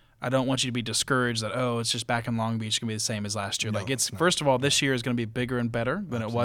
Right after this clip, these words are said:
Speaker 2: Absolutely.
Speaker 1: last year. There's more events and more programming, and that, that alone is, is super exciting. But Sherry, if you could just let some of these teachers in on some insight on why we're at Long Beach for,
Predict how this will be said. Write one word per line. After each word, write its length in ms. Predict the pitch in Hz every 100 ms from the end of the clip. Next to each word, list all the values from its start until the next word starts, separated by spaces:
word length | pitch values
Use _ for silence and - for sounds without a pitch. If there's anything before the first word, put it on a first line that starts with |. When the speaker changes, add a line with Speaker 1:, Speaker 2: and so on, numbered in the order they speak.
| 127
Speaker 2:
Absolutely. 40 | 120
Speaker 1:
last 260 | 113 -
year. 120 | 135 135
There's 200 | 107 123
more 180 | 113
events 400 | 104 143 151 143
and 60 | 123
more 120 | 104
programming, 720 | - 151 147 143 139 135 131 - - - -
and 160 | 127 123
that, 240 | 143 135
that 240 | 143 160
alone 400 | 143 139 139 147
is, 200 | 120 113 -
is 120 | 113
super 300 | - 127 117
exciting. 440 | 110 127 117 117
But 120 | 113 110
Sherry, 220 | 147 139
if 100 | 170
you 60 |
could 100 | 185
just 140 | 185 143
let 260 | 143 - -
some 140 | 139
of 60 | 127
these 120 | 120
teachers 360 | 143 135 117
in 100 | 127
on 160 | 123 120
some 160 | 117 123
insight 380 | 127 - 120
on 180 | 110 113
why 420 | 110 117 120 120 113
we're 240 | 120 117
at 100 | 101
Long 220 | 113 120
Beach 340 | 117 123 120 -
for, 500 | - 120 113 110